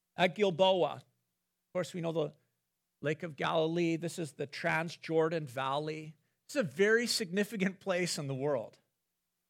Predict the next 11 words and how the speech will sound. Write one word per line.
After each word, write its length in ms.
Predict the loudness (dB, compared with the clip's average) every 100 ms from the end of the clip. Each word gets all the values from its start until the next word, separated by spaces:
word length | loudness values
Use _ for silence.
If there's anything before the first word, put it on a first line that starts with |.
| _ _
It's 120 | -2
like 240 | 0 0 0
Nazareth 640 | 2 2 0 0 0 2
is 140 | -2 -4
kind 240 | -2 -2
of, 120 | 0
like, 240 | 0 0 -2 _ _ _ _
right 340 | -2 2 4 4
up 180 | 0
here. 380 | -6 -6 -6 -8 _ _ _ _ _ _ _ _ _ _ _ _ _ _ _ _ _ _ _ _ _ _
Uh, 260 | -2 0